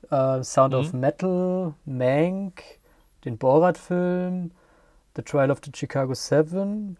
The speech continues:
Speaker 1: One Night in Miami, Soul und Onward. Ähm, was war's denn noch?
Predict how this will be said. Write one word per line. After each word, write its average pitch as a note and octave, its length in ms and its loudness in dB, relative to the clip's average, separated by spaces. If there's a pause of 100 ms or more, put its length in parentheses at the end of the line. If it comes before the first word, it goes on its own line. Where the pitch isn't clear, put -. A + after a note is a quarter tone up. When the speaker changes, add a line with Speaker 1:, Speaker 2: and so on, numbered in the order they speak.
(160)
Speaker 1:
One C#3+ 180 0
Night C3+ 440 0
in C#3 120 -4
Miami, D#3 920 -4 (180)
Soul D#3 480 4
und C3+ 180 -4
Onward. F#3 840 2 (760)
Ähm, C#3 1040 4 (800)
was - 240 -8
war's C3 220 -4
denn C3 320 -8
noch? - 380 -6